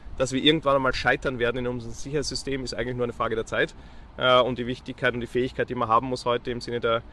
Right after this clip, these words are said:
Cyber Resilience, ist, dass ich dann eigentlich wieder sehr schnell aufstehen kann, äh, mich, äh, unter Anführungszeichen abputzen kann und sagen kann, „So, jetzt geht's weiter.“ Aber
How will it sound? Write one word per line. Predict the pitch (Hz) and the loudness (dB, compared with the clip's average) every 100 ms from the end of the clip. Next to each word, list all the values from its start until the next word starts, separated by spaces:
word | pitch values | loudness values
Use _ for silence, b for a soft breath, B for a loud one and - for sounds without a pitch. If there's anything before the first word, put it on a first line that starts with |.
| b - | b 0
Cyber | 135 131 143 | 8 10 10
Resilience, | 135 127 139 143 135 131 | 8 4 6 6 6 2
ist, | 131 - | -2 0
dass | 123 120 | -2 -4
ich | - | -2
dann | 123 | -2
eigentlich | - 120 120 123 127 | 2 2 0 -4 2
wieder | 127 123 123 b b b b | 8 8 6 b b b b
sehr | - 135 | 6 6
schnell | - - 131 143 | 6 2 6 6
aufstehen | 127 143 - 151 147 | 6 2 2 -2 4
kann, | 139 143 151 B B B - | 4 4 2 B B B -8
äh, | 135 127 131 | 2 6 6
mich, | 127 127 - 135 | 4 -4 2 6
äh, | 127 | 6
unter | 127 127 | 6 6
Anführungszeichen | 135 139 135 131 | 6 4 -2 -2
abputzen | 131 - 151 - 147 | -2 -4 -4 -4 2
kann | 147 143 | 4 4
und | 147 131 135 | 2 -4 0
sagen | 123 127 | 0 2
kann, | 131 127 | 0 0
„So, | 131 | 0
jetzt | 127 - | 0 -2
geht's | 131 113 | -6 0
weiter.“ | 117 147 156 - B B B | 0 6 4 4 B B B
Aber | 123 135 131 | 6 8 8